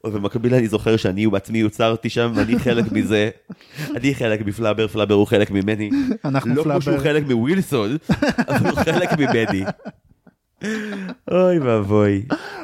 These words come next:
Speaker 2: אוי, לא, זה נורא.
Speaker 1: זהו, אה, אחרי זה מראים לנו איך כל הבעיות נפתרות בזריז.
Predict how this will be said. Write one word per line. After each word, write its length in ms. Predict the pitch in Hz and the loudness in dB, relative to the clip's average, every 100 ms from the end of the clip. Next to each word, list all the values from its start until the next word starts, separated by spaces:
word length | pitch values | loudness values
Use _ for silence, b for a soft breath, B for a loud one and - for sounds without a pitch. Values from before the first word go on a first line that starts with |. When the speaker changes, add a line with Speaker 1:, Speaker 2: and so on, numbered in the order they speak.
| - | -16
Speaker 2:
אוי, 320 | 226 185 185 170 | -14 -12 -12 -12
לא, 200 | 160 170 | -12 -12
זה 80 | 151 | -12
נורא. 180 | 143 131 | -12 -8
Speaker 1:
זהו, 800 | 131 127 120 151 175 170 160 - - | -6 -6 2 6 6 6 4 0 -4
אה, 140 | 110 110 | -2 -2
אחרי 240 | 120 123 127 | -4 -4 -2
זה 100 | 131 | -2
מראים 240 | 110 113 | -2 -2
לנו 240 | 113 113 123 | -2 -2 -4
איך 160 | 110 - | -8 0
כל 120 | 113 | 0
הבעיות 260 | 101 101 | 2 -2
נפתרות 360 | 104 - 92 95 | -4 -2 0 0
בזריז. 520 | 95 90 107 139 120 | 0 -2 0 -2 -4